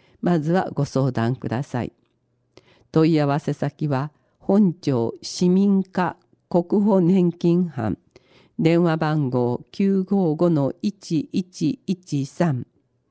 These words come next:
赤坂支所市民生活課。電話番号九五七の二二二六。熊山支所市民生活課。電話番号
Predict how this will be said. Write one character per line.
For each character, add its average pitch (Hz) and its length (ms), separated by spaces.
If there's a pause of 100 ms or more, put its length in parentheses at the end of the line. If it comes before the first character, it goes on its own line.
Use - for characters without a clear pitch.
(800)
赤 185 280
坂 196 340
支 208 160
所 - 260
市 - 220
民 185 280
生 170 280
活 160 340
課。 147 260 (420)
電 165 220
話 160 140
番 147 300
号 127 320 (120)
九 196 400
五 175 460
七 156 360
の 170 300 (100)
二 175 400
二 165 420
二 151 480
六。 - 400 (1040)
熊 180 300
山 202 280
支 196 180
所 135 280
市 - 240
民 190 260
生 175 320
活 - 360
課。 - 240 (960)
電 170 200
話 165 160
番 156 280
号 123 340